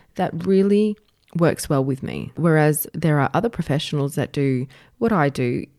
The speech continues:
in a different way. And it's not wrong, and it's just different. And we all need something different. So I think if you do go and see a therapist or a coach and it doesn't feel like it's the right fit, just listen to yourself and find someone else, because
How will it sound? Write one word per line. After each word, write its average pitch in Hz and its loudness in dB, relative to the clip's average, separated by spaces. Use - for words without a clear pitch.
in 214 2
a 208 2
different 240 -6
way. 311 -6
And 175 0
it's - -8
not - -4
wrong, 143 0
and 160 -2
it's - -8
just - -10
different. - -6
And 156 0
we 160 0
all 151 4
need 143 -2
something - -6
different. 131 -6
So 147 0
I 160 2
think 185 -4
if 202 -2
you 208 0
do 202 2
go 196 0
and 185 2
see 160 -2
a 160 0
therapist 147 -2
or 127 -4
a 135 -4
coach 147 -4
and 151 -4
it 135 -6
doesn't 165 -6
feel 160 -2
like 135 -4
it's - -14
the 131 -6
right 123 -6
fit, - -6
just - -8
listen 180 -2
to 156 -6
yourself 147 -4
and 156 -4
find 135 -2
someone 135 -2
else, - -2
because 151 -2